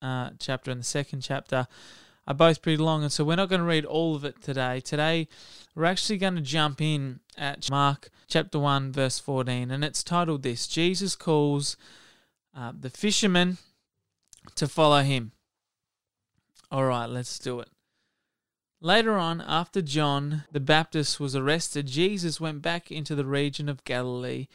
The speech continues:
and preached the wonderful gospel of God's kingdom realm. His message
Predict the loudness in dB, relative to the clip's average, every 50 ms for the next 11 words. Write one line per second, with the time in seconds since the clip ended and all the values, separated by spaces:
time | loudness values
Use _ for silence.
0 | -20 _ _ _ _ -6 -4 -4 -4 -2 2 4 4 4 4 0 -4 -2 -2 -2
1 | -2 -2 -2 -2 0 0 0 0 0 -2 -2 -2 -4 -4 -4 -4 -2 0 0 0
2 | 0 -2 -6 -8 -6 -8 -8 -8 -8 -10 -12 -8 -4 0 2 2 2 0 -2 -8
3 | -8 -8 -6 -6 -4 -4 -4 -4 -4 -4 -6 -8 -8 -10 -14 -16 -18 -20 _ _
4 | -6 -4 -4 0 0 2 2 0 0 -2 -2 -2 -2 -2 -4 -10